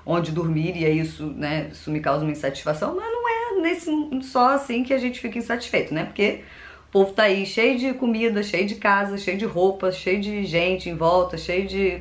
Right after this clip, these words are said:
carro na garagem, e segue insatisfeito. Então, é aquela coisa. Porque a gente é a satisfação, sabe? Assim, é, é, é normal, é comum você ver muitas pessoas insatisfeitas, é normal.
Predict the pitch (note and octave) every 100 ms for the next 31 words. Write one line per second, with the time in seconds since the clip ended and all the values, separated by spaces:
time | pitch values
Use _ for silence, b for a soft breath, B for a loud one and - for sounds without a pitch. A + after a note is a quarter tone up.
0 | - F3 F3 F3+ E3+ E3+ E3 E3 F#3 A3+
1 | C#4 - - G3 - - D3 F3 C#4 -
2 | G4+ - - F3+ - C3 B2+ - - -
3 | - - - - B3+ C4 A#3+ - - C4
4 | - D4 - - - G#3 G#3 A#3+ A#3 A3+
5 | A#3+ A#3+ G#3+ - - A3 C4 G#3+ - E3+
6 | - - E3 D#3+ D#3+ C#3+ - F#3 - C3
7 | D3 D#3+ D3+ B B - E3+ E3+ E3 D#3+
8 | E3 E3 E3 E3+ F#3 A#3 G#3 F#3 D#3 D3+
9 | D#3 D#3 G#3 G#3 F#3 F3+ G3+ F#3+ F3+ F#3+
10 | F#3 D#3+ D#3+ D#3+ F3 F3 F3+ F#3+ - G3
11 | F#3 F3+ F#3 F#3 F3 - - D#3+ C#3 C3+
12 | D3 D#3 F3 E3+ C3+